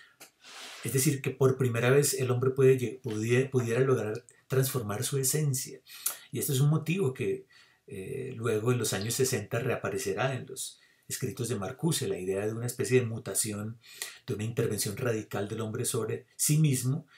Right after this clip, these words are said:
de una nueva técnica que le permitirá dotarse de una nueva sensibilidad, un nuevo cuerpo, etcétera. Pero bueno, de es-, esto no, no, no voy a ocuparme aquí.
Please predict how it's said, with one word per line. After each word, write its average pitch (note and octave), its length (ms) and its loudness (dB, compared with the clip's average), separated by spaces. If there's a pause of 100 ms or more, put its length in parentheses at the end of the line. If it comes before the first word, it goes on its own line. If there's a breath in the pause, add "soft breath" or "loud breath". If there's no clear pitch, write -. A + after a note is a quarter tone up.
(320 loud breath)
de A#2+ 80 -4
una G#2+ 140 -2
nueva A2+ 320 -2
técnica B2 680 0 (500 loud breath)
que G#2+ 280 -4
le - 120 -2
permitirá G#2 480 -4
dotarse A#2+ 460 0
de A2+ 60 2
una A2+ 140 -4
nueva A#2 220 -2
sensibilidad, G2+ 720 -2
un G#2+ 140 -6
nuevo G#2+ 300 -6
cuerpo, A2 480 -8 (400 loud breath)
etcétera. A2+ 520 -6
Pero F#2+ 200 -8
bueno, F#2+ 180 -12
de - 140 -10
es-, - 160 -6
esto - 320 -8
no, G#2+ 200 -8
no, A2 220 -10
no G#2 160 -12
voy G#2 120 -12
a - 20 -10
ocuparme G2 560 -12 (760 loud breath)
aquí. - 380 -12